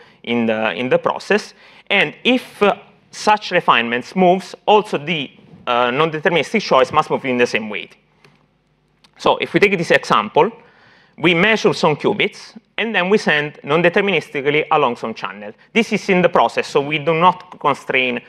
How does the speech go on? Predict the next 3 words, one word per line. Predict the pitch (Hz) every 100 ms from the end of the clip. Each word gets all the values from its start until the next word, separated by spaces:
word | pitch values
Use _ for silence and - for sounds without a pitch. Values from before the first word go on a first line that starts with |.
| - _ -
processes. | 104 - 98 - 101 - _ _ _ _ _ - - _ -
Uh, | 127 135 131 131 127 127 123 120 - - - _ _
well, | - 165 131